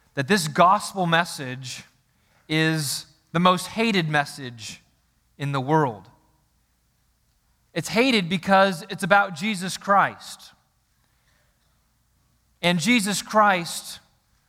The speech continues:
was hated by the world. And he promised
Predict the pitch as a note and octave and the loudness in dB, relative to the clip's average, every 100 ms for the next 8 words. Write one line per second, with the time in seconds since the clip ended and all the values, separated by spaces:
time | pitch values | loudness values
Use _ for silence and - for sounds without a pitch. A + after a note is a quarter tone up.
0 | _ - D#3+ - G#3 G#3 F3+ D#3 C#3 - | _ -8 -6 -4 -2 2 2 0 -6 -16
1 | _ _ _ C3+ E3 E3 E3 D#3 D3+ D#3+ | _ _ _ 2 4 4 2 0 -2 2
2 | F3+ D#3 G2 - _ _ _ _ _ _ | 4 2 -2 -14 _ _ _ _ _ _
3 | _ _ _ _ _ _ _ _ - C#3 | _ _ _ _ _ _ _ _ -12 -6
4 | C#3 D#3+ E3 F3 E3 E3 - | -4 2 4 4 0 -6 -12